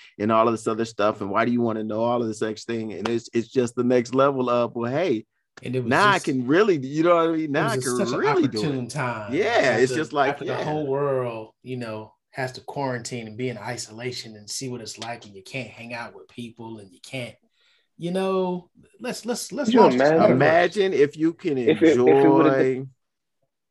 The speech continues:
Speaker 1: Yep.
Speaker 3: if it could ha-, if this would have came a year and a half ago, can you imagine the state of the state right now?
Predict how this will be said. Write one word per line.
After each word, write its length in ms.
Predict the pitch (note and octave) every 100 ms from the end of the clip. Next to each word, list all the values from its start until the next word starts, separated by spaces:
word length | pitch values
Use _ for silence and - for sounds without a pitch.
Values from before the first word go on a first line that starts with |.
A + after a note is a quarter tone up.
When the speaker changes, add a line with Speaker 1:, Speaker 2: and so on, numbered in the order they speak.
| _
Speaker 1:
Yep. 340 | E2+ F#2 B2+ - _ _ _ _ _ _ _
Speaker 3:
if 180 | - -
it 80 | F#3+
could 220 | F#3 E3
ha-, 100 | D3+ C3
if 180 | C3
this 200 | D#3 D#3+ -
would 80 | D#3
have 120 | C#3
came 420 | D3 C#3+ C3+ A#2+ -
a 80 |
year 320 | G#2 G#2 B2 C#3
and 100 | B2
a 60 |
half 300 | A#2 A#2+ C3+
ago, 380 | C#3 C#3+ D#3 D#3 - -
can 100 | C#3+
you 140 | D3+
imagine 720 | A2+ G2 G2+ G#2+ A#2 B2+ C#3 _
the 60 | A2
state 300 | - A#2+ C3
of 60 | A#2+
the 100 | -
state 320 | - B2+ C#3+ -
right 180 | C#3
now? 80 | C#3+